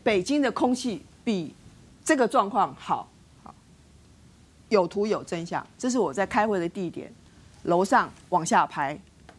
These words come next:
这比较清楚，这个比较清楚还是这个比较清楚？这是高雄，这是北京。我们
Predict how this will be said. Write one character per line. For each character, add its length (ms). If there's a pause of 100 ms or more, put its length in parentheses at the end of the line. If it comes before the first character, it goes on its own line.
这 100
比 100
较 140
清 220
楚， 100
这 120
个 100
比 60
较 120
清 200
楚 120
还 140
是 260 (240)
这 140
个 60
比 80
较 120
清 200
楚？ 100 (100)
这 100
是 80
高 240
雄， 180 (680)
这 120
是 100
北 200
京。 380
我 140
们 180